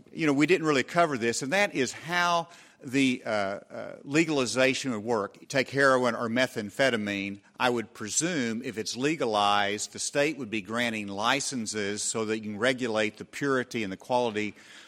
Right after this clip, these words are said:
of the heroin and that the methamphetamine is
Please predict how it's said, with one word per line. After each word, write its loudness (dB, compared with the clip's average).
of -2
the -2
heroin 2
and 0
that 0
the -2
methamphetamine 2
is -2